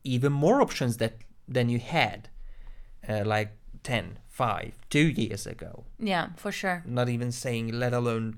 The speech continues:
Speaker 1: fifty years ago.
Speaker 2: Yeah, and, and I think, and what everyone should really remember, uh, or remind themselves, I think we really should, we really should think about our time and how we spend it,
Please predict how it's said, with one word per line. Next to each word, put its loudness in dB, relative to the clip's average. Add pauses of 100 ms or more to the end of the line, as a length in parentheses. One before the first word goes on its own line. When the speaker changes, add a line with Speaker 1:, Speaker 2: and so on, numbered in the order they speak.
Speaker 1:
fifty -6
years -8
ago. -10 (260)
Speaker 2:
Yeah, 0
and, 0
and 0
I 4
think, -2 (520)
and 0
what 4
everyone 2
should -2
really 4
remember, 4
uh, 2
or 4
remind 2
themselves, 2
I 2
think 0 (720)
we 2
really 2
should, 0 (920)
we 0
really 0
should 0
think 0
about 4
our 4
time 2 (360)
and 0
how 4
we 0
spend 2
it, 2